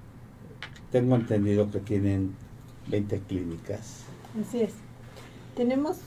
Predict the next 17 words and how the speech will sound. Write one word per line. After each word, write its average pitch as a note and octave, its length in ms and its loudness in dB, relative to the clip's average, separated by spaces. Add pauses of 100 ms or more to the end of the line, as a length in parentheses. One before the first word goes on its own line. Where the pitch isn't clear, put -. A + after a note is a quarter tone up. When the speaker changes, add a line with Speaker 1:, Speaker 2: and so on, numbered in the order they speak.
Speaker 2:
eh, G3+ 400 6 (160)
desde B3+ 220 4
hace B3 180 2
diez A#3+ 240 2
años, C4+ 360 2
con G3 240 -4
diez G#3 200 4
años A3+ 220 2
de G3 60 -2
experiencia, G#3+ 580 4
somos G#3+ 340 -2 (540)
clínicas A3+ 480 0
oftalmológicas G3 920 -4 (100)
privadas, G#3+ 540 4
la G#3 80 4
más G3+ 240 -2
grande G3 460 0